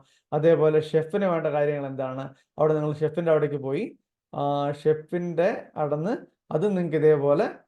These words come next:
ആ, കോപ്പി ചെയ്യാം. ഓക്കെ, എല്ലാം അതാണല്ലോ, ഈ കോപ്പി ചെയ്യാം. അതും നിങ്ങൾക്ക് വേർഡിലേക്ക് കോപ്പി ചെയ്ത് കഴിഞ്ഞാൽ നിങ്ങൾക്ക് ഫയൽ സേവ് ചെയ്യാം. എന്നിട്ട് നിങ്ങളുടെ അതെല്ലാം ഒരു റെസ്പോൺസിബിലിറ്റീസ് ആക്കി മാറ്റാൻ കഴിയും. മനസ്സിലായില്ലേ? So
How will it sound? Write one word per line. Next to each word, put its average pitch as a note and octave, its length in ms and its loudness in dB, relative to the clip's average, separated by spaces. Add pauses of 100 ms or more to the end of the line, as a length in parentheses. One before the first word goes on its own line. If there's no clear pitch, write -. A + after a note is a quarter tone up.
(420)
ആ, - 20 -4 (600)
കോപ്പി D#3 220 2 (100)
ചെയ്യാം. C3+ 200 -2 (340)
ഓക്കെ, D#3 180 0 (160)
എല്ലാം D3+ 220 2
അതാണല്ലോ, C3 340 -4 (140)
ഈ E3 60 0 (100)
കോപ്പി D#3+ 280 2
ചെയ്യാം. D#3 220 2 (520)
അതും A3 260 4
നിങ്ങൾക്ക് E3 340 0 (180)
വേർഡിലേക്ക് E3 460 2
കോപ്പി D3+ 260 0
ചെയ്ത് D#3 200 0
കഴിഞ്ഞാൽ E3 260 -2 (300)
നിങ്ങൾക്ക് F3 500 -2
ഫയൽ F3+ 260 4
സേവ് D#3+ 260 -2
ചെയ്യാം. E3+ 260 0 (480)
എന്നിട്ട് F#3 300 -4
നിങ്ങളുടെ F3+ 320 -2 (120)
അതെല്ലാം F#3 340 0
ഒരു E3+ 140 -4
റെസ്പോൺസിബിലിറ്റീസ് F3 640 -4
ആക്കി D#3+ 200 -4
മാറ്റാൻ D#3 280 -2
കഴിയും. G#2+ 200 -10 (220)
മനസ്സിലായില്ലേ? B2+ 420 -6 (680)
So A#3 100 8